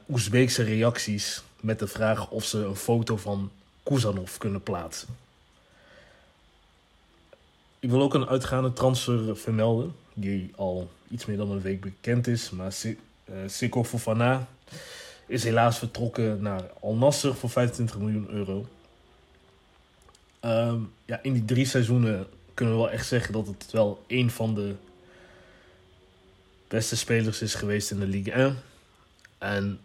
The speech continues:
wat me vooral heeft verbaasd, dat er in die tussentijd geen Engelse club heeft, dat er geen interesse was vanuit een Engelse club. Als je ook gewoon kijkt naar het middenveld van Man United bijvoorbeeld,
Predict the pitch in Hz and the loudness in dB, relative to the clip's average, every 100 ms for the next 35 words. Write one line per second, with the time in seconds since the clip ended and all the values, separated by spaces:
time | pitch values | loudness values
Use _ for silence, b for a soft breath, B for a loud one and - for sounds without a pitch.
0 | - 107 117 120 120 - 127 135 123 107 | -10 0 2 2 0 6 8 8 6 0
1 | 90 113 127 123 120 120 101 - - _ | 6 6 6 4 -2 -2 -4 -6 -12 _
2 | _ _ _ _ _ 131 120 110 139 123 | _ _ _ _ _ -2 0 2 2 0
3 | 123 117 110 104 - - B B B B | 4 4 4 2 -12 -20 B B B B
4 | B B _ - _ _ - - 123 123 | B B _ -20 _ _ -6 2 2 4
5 | 127 120 120 - - 135 127 110 - - | 2 2 0 -2 2 4 4 -2 -4 -12
6 | - _ _ _ _ _ _ _ _ _ | -16 _ _ _ _ _ _ _ _ _
7 | _ - - _ _ _ _ _ - 123 | _ -20 -20 _ _ _ _ _ -6 -2
8 | 117 113 139 143 131 120 131 123 120 - | -2 0 2 2 2 0 0 0 0 0
9 | 117 113 120 110 104 - - 127 117 - | 0 0 -2 -8 -10 -10 -2 2 2 0
10 | - 120 - - - 104 104 - 110 - | 0 0 0 -8 -8 -6 -6 -4 -4 2
11 | 117 110 107 92 98 110 120 - 110 - | 2 2 0 -2 -2 2 2 0 -2 -2
12 | 104 110 110 101 101 120 117 110 - 104 | -2 0 0 0 0 0 -2 -6 -4 -4
13 | 107 120 - | -4 -6 -10